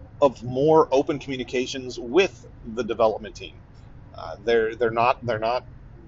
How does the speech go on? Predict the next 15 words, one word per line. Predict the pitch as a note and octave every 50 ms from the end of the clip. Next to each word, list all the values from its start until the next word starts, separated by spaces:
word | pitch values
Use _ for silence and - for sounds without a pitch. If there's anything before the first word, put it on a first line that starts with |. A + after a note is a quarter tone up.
| - - -
part | - - D#3+ D3+ D3+ C#3+ - - -
of | C3 C3 B2+ B2+ B2+ A#2+ A#2 B2 - A#2+
the | A#2 A#2
creator | - - C#3+ C#3 C#3+ D3
program, | C#3+ - D3 C#3+ B2+ C3+ C3 C3 C3 C3+
so | - - B2
it's | A#2 A#2 B2+
not | A#2 A2
like | A#2 A#2+ A#2
these | B2 B2 A#2 -
guys | C3 A#2 A#2 A#2 A2+ A#2
are | A2+ G#2+ F#2
on | G#2+ G#2 G#2+ G#2+ G#2+ G#2+ G#2+ G#2 - - - - - - - - - - - - - G2
the, | G#2+ G#2+ G#2 G2+ G2+ G2 F#2+
uh, | F#2+ F#2 F2+ F2+ F#2